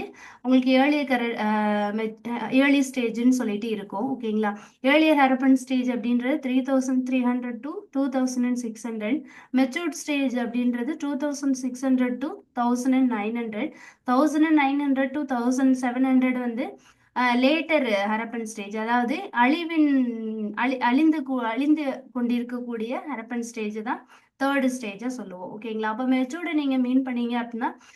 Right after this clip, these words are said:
around two thousand six hundred பக்கத்துல போயிரும். அப்ப இப்போ ஒரு டூ தௌசண்ட் அப்படின்னு பாத்தீங்கன்னா, ஃபோர் தௌசண்ட் சிக்ஸ் ஹண்ட்ரட், செவன் ஹண்ட்ரட்,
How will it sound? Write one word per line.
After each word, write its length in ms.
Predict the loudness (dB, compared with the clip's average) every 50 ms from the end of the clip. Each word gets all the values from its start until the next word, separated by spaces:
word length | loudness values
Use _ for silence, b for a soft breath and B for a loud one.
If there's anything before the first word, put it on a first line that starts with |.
| b b b b
around 400 | 2 4 4 4 2 2 0 0 0
two 220 | -2 -6 -6 -6
thousand 400 | -4 -2 -2 -2 -2 0 0 0 0
six 280 | 0 -2 -10 -10 -8 -4
hundred 400 | 0 2 2 2 2 0 -2 -2 -4 -4 -6 -8 -12 -16 -14 -10
பக்கத்துல 400 | -8 -8 -8 -8 -8 -8 -8 -8
போயிரும். 360 | -8 -6 -6 -4 -4 -2 -2 -4
அப்ப 160 | -4 -4 -2 0
இப்போ 260 | 0 0 0 0 -2
ஒரு 180 | -2 -2 -4
டூ 160 | -4 -4 -4 -4
தௌசண்ட் 440 | -4 -4 -4 -4 -4 -4 -4 -4 -6
அப்படின்னு 300 | -6 -6 -6 -6 -6 -6
பாத்தீங்கன்னா, 400 | -6 -8 -8 -8 -6 -4 -4 -4
ஃபோர் 280 | -4 -2 -2 -2 -2 -4
தௌசண்ட் 440 | -2 -4 -4 -2 -2 0 0 0 -2
சிக்ஸ் 320 | -4 -8 -12 -10 -8 -6
ஹண்ட்ரட், 340 | -4 -2 -2 -2 -2 -4 -4 -6
செவன் 280 | -6 -6 -6 -6 -6
ஹண்ட்ரட், 340 | -6 -8 -8 -8 -10 -10 -12